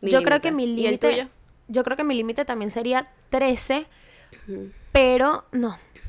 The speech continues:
Speaker 2: Yo creo que mi máximo sería diez.
Speaker 1: Diez años.
Speaker 2: Siento que diez es
Speaker 1: Ujú.
Speaker 2: máximo. Obviamente, esto va a depender de qué edad tengas. Porque si tú
Speaker 1: Obviamente.
Speaker 2: tienes quince, está como raro que estés con alguien de veinticinco.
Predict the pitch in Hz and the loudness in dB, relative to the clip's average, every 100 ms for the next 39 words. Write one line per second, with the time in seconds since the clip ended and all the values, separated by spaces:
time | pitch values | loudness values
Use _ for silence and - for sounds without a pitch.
0 | - 233 269 262 302 285 233 240 247 302 | -14 -6 -4 -2 -2 -2 0 -2 -2 -6
1 | 285 208 196 202 - - - _ - 208 | -4 -4 -4 -6 -10 -18 -20 _ -8 -2
2 | 202 180 143 196 190 240 247 240 220 220 | -2 -2 -6 -6 -4 -4 0 0 0 -2
3 | 247 247 - _ _ 220 185 208 233 240 | -2 -6 -16 _ _ -6 -4 0 0 0
4 | 294 302 320 - - - - - _ - | -2 -4 -6 -18 -20 -20 -20 -20 _ 0
5 | 247 277 320 320 339 349 - _ _ _ | 2 2 -2 -2 -2 -2 -6 _ _ _
6 | _ - 226 262 262 247 220 233 226 - | _ -10 -4 0 2 2 -2 -2 -4 -6
7 | 190 202 - _ 233 190 170 - - - | -4 -4 -6 _ -8 -6 -10 -16 -20 -20
8 | _ - 202 226 220 226 233 - 320 254 | _ -16 -8 -4 -2 -2 -4 -4 -6 -4
9 | 220 240 277 _ _ _ 190 208 208 220 | -6 -8 -10 _ _ _ -16 -12 -6 -4
10 | 220 208 208 226 - - 208 214 240 208 | 0 0 0 -10 -12 -8 -6 -2 -2 -4
11 | 190 175 190 190 - | -6 -10 -10 -12 -18